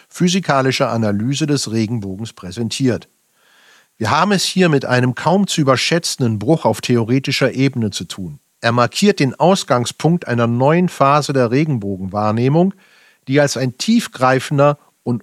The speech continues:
unwiderruflicher Säkularisierungsprozess verstanden werden kann. Dessen nächstes Etappenziel ist sechzehnhundertzweiundsiebzig erreicht. In diesem Jahr stellt der englische Universalgelehrte Isaac Newton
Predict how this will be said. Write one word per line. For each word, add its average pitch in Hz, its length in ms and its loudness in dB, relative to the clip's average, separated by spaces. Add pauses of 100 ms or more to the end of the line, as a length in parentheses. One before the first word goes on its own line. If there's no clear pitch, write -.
unwiderruflicher 156 1160 0
Säkularisierungsprozess 120 1500 -2
verstanden 120 640 -2
werden 82 280 -8
kann. - 260 -20 (800)
Dessen 139 320 2
nächstes 160 420 2
Etappenziel 147 640 0
ist 139 140 0
sechzehnhundertzweiundsiebzig 131 1500 0
erreicht. 87 580 -8
In 107 160 -6
diesem 170 300 2
Jahr 156 260 4
stellt 143 320 0
der 110 140 -2
englische 156 400 0
Universalgelehrte 135 1200 0
Isaac 127 500 0
Newton 143 480 -4